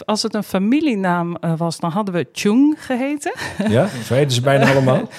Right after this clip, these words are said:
Speaker 1: Nou, de founding father, die is toevallig, eh, gisteren, eh, groots herdacht in Seoul. Die is vijfentwintig jaar geleden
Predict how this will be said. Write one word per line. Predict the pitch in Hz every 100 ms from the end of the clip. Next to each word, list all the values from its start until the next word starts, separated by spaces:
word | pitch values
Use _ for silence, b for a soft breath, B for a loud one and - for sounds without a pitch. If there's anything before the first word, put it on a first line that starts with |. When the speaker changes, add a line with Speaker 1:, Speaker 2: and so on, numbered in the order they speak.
| B B
Speaker 1:
Nou, | - 269 214 262 220
de | 214
founding | 214 254 285 269 214 202
father, | - 240 254 175 208
die | 214
is | 208
toevallig, | - 208 240 233 208 -
eh, | 180
gisteren, | 175 - 302 - 196 185 165
eh, | - 175
groots | - 196 202 -
herdacht | 175 156 190 -
in | 220 220
Seoul. | - 208 208 247
Die | 202
is | 180 185
vijfentwintig | - 208 233 240 208 214 196 180
jaar | 180 170
geleden | - 175 185 190 160 143